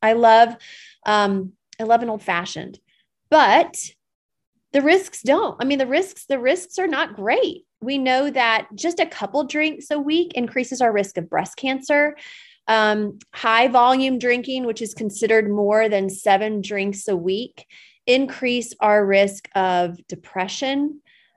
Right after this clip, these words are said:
um, other types of cancers, heart disease, other chronic disease. Really, it can definitely negative impact our immune function,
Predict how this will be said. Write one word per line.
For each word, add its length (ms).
um, 440
other 240
types 400
of 140
cancers, 1000
heart 320
disease, 440
other 220
chronic 440
disease. 560
Really, 580
it 100
can 300
definitely 640
negative 500
impact 440
our 240
immune 400
function, 640